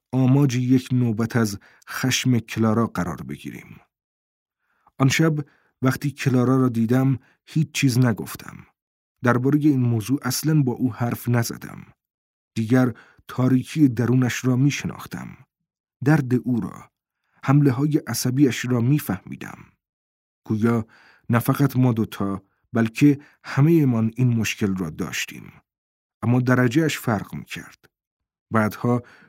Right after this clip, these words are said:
پزشک بیمارستان آن را بیماری مهاجرت نامید و به من گفت که هیچ مشکل فیزیکی ندارید. در واقع عکس‌ها و آزمایش‌ها هم این را ثابت می‌کند. و بعد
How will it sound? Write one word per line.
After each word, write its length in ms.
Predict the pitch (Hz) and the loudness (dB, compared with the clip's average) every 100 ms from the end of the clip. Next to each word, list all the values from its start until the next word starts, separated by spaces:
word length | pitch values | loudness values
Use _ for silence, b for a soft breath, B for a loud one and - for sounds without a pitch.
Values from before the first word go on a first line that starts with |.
| B | B
پزشک 460 | - 113 135 - 139 | -6 2 2 2 -2
بیمارستان 680 | 120 113 107 101 - 117 117 | 2 0 0 -4 -2 0 0
آن 180 | 123 123 | -2 0
را 200 | 127 117 b b b | 0 -2 b b b
بیماری 600 | 123 131 127 120 120 135 | -4 0 2 2 2 2
مهاجرت 720 | 127 117 117 113 127 123 - | 2 0 0 2 2 2 0
نامید 360 | 101 78 82 80 | -4 -4 -8 -8
و 200 | 82 82 _ _ _ | -8 -10 _ _ _
به 60 | 123 | 0
من 240 | 120 120 | 2 2
گفت 300 | 117 131 - | 2 0 0
که 280 | - 135 127 b b b | 0 2 2 b b b
هیچ 380 | - 160 - 131 | -2 -2 0 0
مشکل 420 | 127 - 156 156 | 0 0 0 0
فیزیکی 560 | - 117 107 110 135 | -2 -6 -8 -6 0
ندارید. 640 | 127 131 117 - - _ _ _ _ _ _ _ | 2 0 -2 -12 -16 _ _ _ _ _ _ _
در 120 | 123 | 0
واقع 340 | 120 131 143 151 B B B - | 2 0 2 -2 B B B -2
عکس‌ها 400 | 131 - - 170 | -2 -4 -4 -2
و 240 | 147 147 | -2 0
آزمایش‌ها 640 | 127 117 120 120 - - | -2 0 -2 -2 -4 -2
هم 260 | 139 131 127 B B B | 0 2 0 B B B
این 160 | 135 | 0
را 120 | 127 120 | 0 -2
ثابت 500 | - 123 123 - - | 0 0 0 -2 -6
می‌کند. 480 | - - - - - _ _ _ _ _ _ | -12 -16 -18 -20 -20 _ _ _ _ _ _
و 80 | 104 | -4
بعد 380 | 98 120 123 110 | 0 0 0 -4